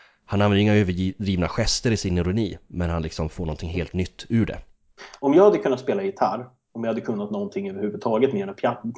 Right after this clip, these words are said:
Speaker 2: prata skit, så hade jag gjort motsvarande cover, fast, eh,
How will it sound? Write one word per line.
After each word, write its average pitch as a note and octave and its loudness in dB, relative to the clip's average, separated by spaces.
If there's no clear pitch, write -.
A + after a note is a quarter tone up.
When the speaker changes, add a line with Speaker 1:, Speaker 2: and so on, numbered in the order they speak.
Speaker 2:
prata G#2+ 0
skit, C3+ 2
så C3+ 4
hade B2 6
jag A2+ 4
gjort G#2+ -2
motsvarande B2+ 2
cover, B2 2
fast, - -2
eh, G2+ 0